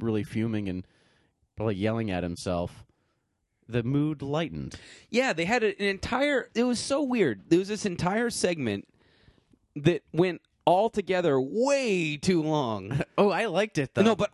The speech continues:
Speaker 2: uh, this is the thing. I liked it a lot, but it was really dumb. It was like this weird, it's like professional wrestling. It's
Speaker 1: Mm.
Speaker 2: like, "This is awful, but I'm really <laughs> enjoying myself."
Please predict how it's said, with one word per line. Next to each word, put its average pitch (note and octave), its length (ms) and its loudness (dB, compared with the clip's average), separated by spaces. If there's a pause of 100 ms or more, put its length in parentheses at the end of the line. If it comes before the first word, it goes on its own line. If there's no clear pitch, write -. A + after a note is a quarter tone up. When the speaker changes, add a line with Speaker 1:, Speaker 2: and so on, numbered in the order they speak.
Speaker 2:
uh, G#3+ 40 2
this G#3+ 220 -2
is G#3+ 80 -8
the A3+ 80 4
thing. E3 320 -2
I F3 140 2
liked G3 320 -2
it F3 60 2
a F3 40 4
lot, F3 340 0
but D3 120 4
it C#3 60 2
was C3+ 180 0
really D#3 340 2
dumb. C3+ 380 0
It D#3 80 4
was D3+ 120 4
like D#3+ 120 -4
this C#3+ 120 -6
weird, D#3 500 2 (420)
it's D3+ 160 4
like F#3 120 0
professional D#3 460 2
wrestling. G#2 460 0
It's G2+ 100 -2
Speaker 1:
Mm. C#3 40 2
Speaker 2:
like, C3 120 -2
"This B3 180 0
is A3+ 120 4
awful, F3 380 2
but B2 140 2
I'm B2+ 140 -2
really C#3 200 2
<laughs> - 20 -2
enjoying D3+ 440 0
myself." F#3 380 0